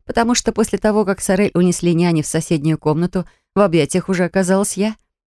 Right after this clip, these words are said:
«Моя душа», прошептал тогда Ксандр.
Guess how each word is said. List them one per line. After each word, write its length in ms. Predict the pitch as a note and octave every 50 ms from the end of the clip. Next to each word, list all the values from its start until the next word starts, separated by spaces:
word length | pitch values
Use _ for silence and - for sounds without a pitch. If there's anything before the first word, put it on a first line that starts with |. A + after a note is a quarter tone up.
| _ _ _ _ _ _ _ _ _ _ _ _ _
«Моя 320 | C#3+ C3 B2+ B2+ C3+ D3+ D3+
душа», 500 | C3 - - - - - - - C#3+ - _ _ _ _ _ _ _ _ _ _ _ _ -
прошептал 540 | A3 G3+ - A#3 G#3+ - _ A3 G3+ F#3
тогда 340 | - - E3+ E3 C#3+ F3 E3+
Ксандр. 480 | - - - E3 C#3+ C3+ A#2 - -